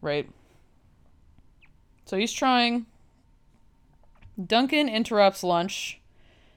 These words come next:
to ask if he can go down to the maze to help the coroner and the medical team to help locate the body because they keep getting lost. James is like, "Dude, just go. Like, I don't give a fuck. Like, dude, just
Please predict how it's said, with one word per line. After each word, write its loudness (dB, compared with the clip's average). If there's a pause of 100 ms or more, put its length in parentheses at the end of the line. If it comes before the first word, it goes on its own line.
(220)
to -4
ask 0
if -4
he -4
can -4
go 4
down 0
to -6
the -2
maze -2
to -8
help 2
the -2
coroner 0
and -2
the -2
medical -2
team -4
to -8
help 0
locate -4
the -10
body 0
because -6
they -6
keep -10
getting -6
lost. -8 (2000)
James 2
is -2
like, 2
"Dude, 2
just -6
go. 4
Like, -4
I 4
don't -2
give -2
a -4
fuck. 0
Like, -6
dude, -6
just -2